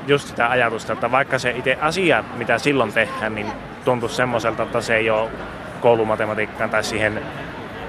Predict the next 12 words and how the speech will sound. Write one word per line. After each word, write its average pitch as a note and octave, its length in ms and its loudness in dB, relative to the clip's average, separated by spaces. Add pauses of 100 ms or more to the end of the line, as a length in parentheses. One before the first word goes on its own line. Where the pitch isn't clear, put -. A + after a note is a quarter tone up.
(180)
mitä A#2 280 2
nyt G#2 240 -6 (100)
opetussuunnitelmat G2+ 960 0
matematiikalta G2 600 -2
esimerkiksi G2+ 400 -4
edellyttää. G2+ 640 0 (280)
Mutta B2 240 2
se B2+ 140 0
antaa C3 380 0
sen C3 160 0
kimmokkeen, C3 580 0
että A#2 300 0